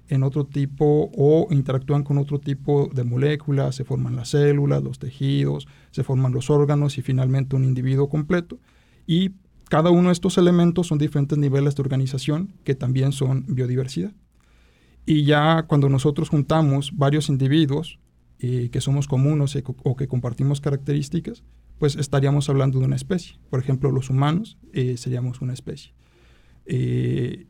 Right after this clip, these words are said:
y esta especie conforma poblaciones, las poblaciones comunidades, las comunidades finalmente ecosistemas. Cada uno de esos son diferentes niveles que forman parte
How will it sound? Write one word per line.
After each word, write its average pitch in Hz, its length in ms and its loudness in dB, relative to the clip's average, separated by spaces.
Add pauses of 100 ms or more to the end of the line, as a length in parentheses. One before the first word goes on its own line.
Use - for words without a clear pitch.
y 170 320 2
esta 147 180 2
especie 143 400 0
conforma 131 420 -2
poblaciones, 156 640 2
las 131 140 -6
poblaciones 131 500 -4
comunidades, 135 720 -2
las 127 140 -6
comunidades 127 600 -4
finalmente 131 720 -2
ecosistemas. 131 720 -10
Cada 165 220 2
uno 170 180 4
de 165 60 2
esos 160 180 -4
son 151 160 -2
diferentes 147 440 -2
niveles 151 440 -2
que - 120 -12
forman 131 340 -4
parte 131 420 -10